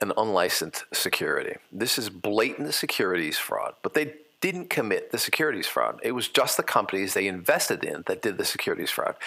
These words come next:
And the S E C has not been proactively enforcing this. They only retroactively enforce against the initial coin offerings after they fail.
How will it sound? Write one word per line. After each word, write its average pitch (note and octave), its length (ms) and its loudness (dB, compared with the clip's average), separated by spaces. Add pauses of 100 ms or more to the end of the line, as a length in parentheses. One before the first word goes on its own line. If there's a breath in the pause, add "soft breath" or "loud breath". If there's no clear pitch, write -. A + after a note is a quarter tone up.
(140 loud breath)
And A#2 100 4
the A#2+ 160 2
S A#2+ 200 2
E E3 40 -2
C A2+ 200 0
has F2+ 160 2
not G2 180 2
been G2+ 120 -2
proactively F#2 640 0
enforcing C#3 540 0
this. - 240 -6 (220 loud breath)
They G2+ 260 0
only C3+ 320 2
retroactively F#2 760 2
enforce E2+ 460 -2
against F#2+ 420 0
the G#2+ 80 0
initial F#2 300 0
coin F#2 320 0
offerings D#2+ 540 0
after E2+ 280 0
they F#2 140 -2
fail. - 460 0